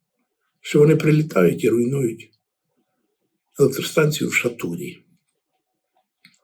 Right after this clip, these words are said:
Подія четверта. Навіжений Орбан.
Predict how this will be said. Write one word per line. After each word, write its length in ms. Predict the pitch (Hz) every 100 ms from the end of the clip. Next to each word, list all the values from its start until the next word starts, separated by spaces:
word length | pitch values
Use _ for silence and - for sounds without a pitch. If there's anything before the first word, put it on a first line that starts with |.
| - - -
Подія 320 | 143 214 269
четверта. 680 | - 254 269 139 - - - - _ _ - - - -
Навіжений 600 | 139 156 160 160 165 175 208
Орбан. 560 | 247 185 110 87 -